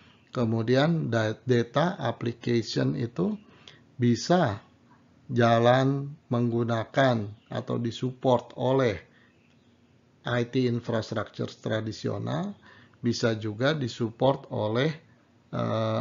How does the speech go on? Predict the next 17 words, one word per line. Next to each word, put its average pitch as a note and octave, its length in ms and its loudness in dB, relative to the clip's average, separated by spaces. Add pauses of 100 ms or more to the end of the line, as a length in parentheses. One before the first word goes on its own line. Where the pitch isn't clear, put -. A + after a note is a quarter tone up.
(120)
apa, C3 320 -2
teknologi B2 960 -2 (580)
yang A#2 320 2
merupakan A#2 480 -2
bagian A2 640 -2 (160)
industri A2+ 560 -4
four A#2 320 -8
point - 240 -8
zero. - 400 -10 (720)
Ya, B2+ 240 2 (240)
dengan A#2+ 300 0
demikian C#3 720 4
selebihnya B2+ 640 -2
itu C#3 240 -6
konsisten. A2 640 -8
Kita A#2+ 320 -8
hanya B2 240 -4